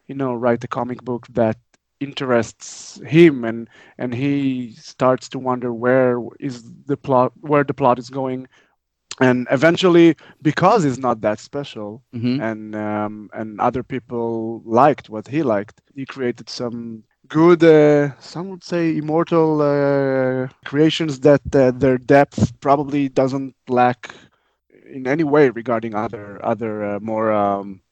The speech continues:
Speaker 1: you know, mainstream, uh, popular,
Speaker 2: Mm-hmm.
Speaker 1: uh, creations.
Speaker 2: Yeah.
Speaker 1: So I, I guess, I guess, like, the first thing that we should probably do is, is make it enjoyable to ourselves, make it interesting to,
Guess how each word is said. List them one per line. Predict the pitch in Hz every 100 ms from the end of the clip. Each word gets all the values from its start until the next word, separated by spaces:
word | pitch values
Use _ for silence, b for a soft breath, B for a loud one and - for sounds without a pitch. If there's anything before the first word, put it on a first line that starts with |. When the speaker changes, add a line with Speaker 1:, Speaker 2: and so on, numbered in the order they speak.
| -
Speaker 1:
you |
know, | 113 110 104
mainstream, | 107 107 117 123 120 - 110 113 110 107
uh, | 101 101 98 -
popular, | 117 113 - - 98
Speaker 2:
Mm-hmm. | 98 95 92
Speaker 1:
uh, |
creations. | - - 110 104 - - _ _ b b
Speaker 2:
Yeah. | 107 101 98
Speaker 1:
So | 175 165 - _ _
I, | 165 -
I | 185
guess, | 202 202 - - _ _ _ _ -
I | 151
guess, | 175
like, | 180
the | 139
first | 139 - 165 160
thing | - 151
that | 139 - _
we | 135
should | - -
probably | 139 135 135
do | 131
is, | 127 113 107
is | - 123 113
make | 120 120 123
it | 123 -
enjoyable | 123 117 120 120 120 120
to | 123
ourselves, | 113 - 127
make | 131 117
it | 113
interesting | 110 131 139 - 156
to, | 151 147